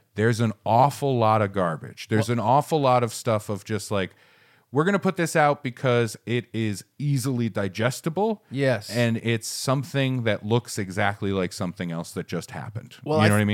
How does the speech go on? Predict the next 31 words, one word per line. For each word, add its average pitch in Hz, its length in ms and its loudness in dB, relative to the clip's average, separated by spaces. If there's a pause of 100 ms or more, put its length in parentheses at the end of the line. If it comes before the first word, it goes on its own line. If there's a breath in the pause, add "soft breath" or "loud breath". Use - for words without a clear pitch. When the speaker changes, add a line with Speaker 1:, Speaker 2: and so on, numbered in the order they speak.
Speaker 1:
mean? 117 100 -6
Speaker 2:
I 143 80 -2
think 196 240 -2
the 165 100 0
stuff - 340 -4
that 123 340 -2
Netflix 131 520 -6
produces 135 560 -2
is 107 160 -6
one 113 220 -4
thing, 117 260 -4
which 110 160 -6
is 113 80 -10
kind 120 140 -4
of 113 60 -4
what 107 40 -8
you're 107 80 -8
talking 113 200 -2
about. 104 340 -4
Speaker 1:
Yeah. 104 200 4
Speaker 2:
But 127 220 -4
even 165 380 0
the 139 80 2
stuff 123 500 0
that 120 200 -6
they 113 120 -2
license 120 760 -4
and 113 200 -10
put 131 160 -2
on 139 200 2
there 139 100 4